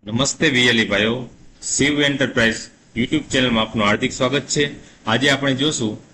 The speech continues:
સી એસ સી through એન એસ ડી એલ પાન કાર્ડ કઈ રીતે નીકાળી શકીએ.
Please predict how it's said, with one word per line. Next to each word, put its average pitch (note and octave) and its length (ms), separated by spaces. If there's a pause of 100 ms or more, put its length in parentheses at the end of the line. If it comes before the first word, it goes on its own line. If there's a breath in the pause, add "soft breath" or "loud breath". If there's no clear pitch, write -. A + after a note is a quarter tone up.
(240)
સી C#3 240
એસ D3 140
સી D3+ 180
through A#2 200 (200)
એન B2+ 140
એસ C#3 140
ડી A#2+ 180
એલ A2+ 140
પાન A2+ 200
કાર્ડ A2+ 200
કઈ A2+ 180
રીતે A#2 200 (540)
નીકાળી A2+ 400
શકીએ. B2 340